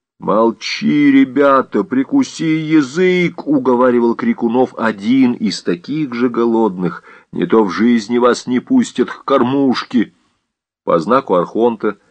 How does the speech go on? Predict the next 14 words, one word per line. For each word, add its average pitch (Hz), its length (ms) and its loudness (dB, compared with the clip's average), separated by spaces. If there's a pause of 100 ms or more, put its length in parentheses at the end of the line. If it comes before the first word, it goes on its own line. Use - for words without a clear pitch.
(260)
судебные 107 580 0
служители 110 600 0
закричали: 101 680 0
"Тихо 214 560 0
там, 202 440 2
тихо!" 202 920 0 (260)
и 95 140 -4
стали 113 340 0
пробираться 101 800 -2
к 95 40 -8
беспокойным. 90 840 -2 (1500)
Однако 180 640 2
захмелевший 160 800 0
присяжный... 165 880 -2